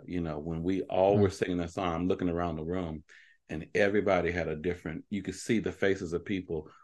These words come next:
Speaker 1: who were having a different experience, you know,
Speaker 2: Yes.
Speaker 1: with that song.
Speaker 2: Yes.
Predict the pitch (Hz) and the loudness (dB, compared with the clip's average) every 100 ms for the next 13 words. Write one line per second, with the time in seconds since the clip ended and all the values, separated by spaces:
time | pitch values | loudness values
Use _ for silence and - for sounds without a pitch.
0 | _ 117 98 90 95 85 76 78 101 95 | _ 2 2 4 4 4 -2 0 0 0
1 | 92 80 - - 90 82 73 - - - | -2 -4 -6 -2 0 0 -4 -10 -14 -20
2 | - _ _ _ _ _ _ 110 98 73 | -20 _ _ _ _ _ _ 4 6 4
3 | - - - - 87 - 85 - 87 82 | 2 0 -8 -6 -6 0 -2 -2 -2 0
4 | - 85 80 _ _ _ _ _ _ _ | -2 -6 -12 _ _ _ _ _ _ _
5 | _ _ _ _ - 117 101 - - | _ _ _ _ 6 8 8 6 0